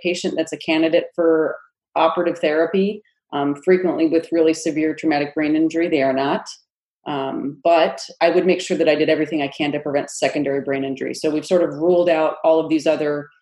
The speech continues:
you know, internal bleeding maybe, and some of the other things that we would distract our attention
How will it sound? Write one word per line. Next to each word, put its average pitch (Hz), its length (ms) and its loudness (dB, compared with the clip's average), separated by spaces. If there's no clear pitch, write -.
you 151 80 0
know, 147 80 2
internal 175 680 2
bleeding 165 400 4
maybe, 156 400 0
and 143 280 -4
some 196 160 -2
of 175 60 2
the 165 100 2
other 170 200 0
things 160 340 -8
that - 220 -4
we 160 320 0
would 175 180 -2
distract 165 500 0
our 156 100 4
attention 226 580 -2